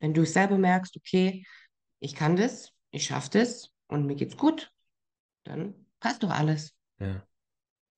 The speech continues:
Speaker 2: Und deswegen bist du auch möglichst schnell wieder ins Training eingestiegen und hast gemacht, was du machen konntest.
Speaker 1: Mhm.
Speaker 2: Musstest du in die ersten Wochen ein bisschen aufpassen, dass du manche Übungen auch vermeidest, oder hast du direkt wieder nach drei
Speaker 1: Ja.
Speaker 2: Wochen alles gemacht?
Speaker 1: Nee, also die, ähm, Hebamme hat auch immer meine, äh,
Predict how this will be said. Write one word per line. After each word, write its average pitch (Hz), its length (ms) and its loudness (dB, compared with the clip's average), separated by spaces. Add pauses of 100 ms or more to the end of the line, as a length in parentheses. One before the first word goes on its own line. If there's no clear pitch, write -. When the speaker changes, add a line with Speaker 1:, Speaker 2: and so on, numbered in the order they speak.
(140)
Speaker 2:
Und 110 100 4
deswegen 110 360 6
bist 107 160 2
du 110 80 4
auch - 80 -2
möglichst 104 360 0
schnell 104 180 0
wieder 98 140 -2
ins 98 100 -4
Training 104 300 -2
eingestiegen 95 480 -2
und 95 80 -4
hast 95 180 -6
gemacht, 95 280 -2
was 92 120 -8
du 95 80 -6
machen 92 180 -6
konntest. - 320 -8
Speaker 1:
Mhm. 170 240 -2
Speaker 2:
Musstest 131 300 6
du 139 40 8
in 127 80 10
die 120 80 8
ersten 113 420 4
Wochen 110 200 2
ein 107 80 4
bisschen 110 220 0
aufpassen, 117 460 -4
dass 120 100 -4
du - 80 -4
manche 117 220 -2
Übungen 101 220 -2
auch 90 80 -2
vermeidest, 143 540 0
oder 110 200 0
hast 110 160 -6
du 107 80 -8
direkt 101 380 -8
wieder 104 200 4
nach 98 120 0
drei 95 140 -2
Speaker 1:
Ja. 90 40 0
Speaker 2:
Wochen 101 140 -2
alles 95 220 -8
gemacht? 92 260 -8 (920)
Speaker 1:
Nee, 208 280 2
also 175 240 -2
die, 175 300 0
ähm, 156 220 -2
Hebamme 175 420 4
hat 165 160 -4
auch - 120 -8
immer 165 200 4
meine, 151 540 0 (200)
äh, 135 60 -12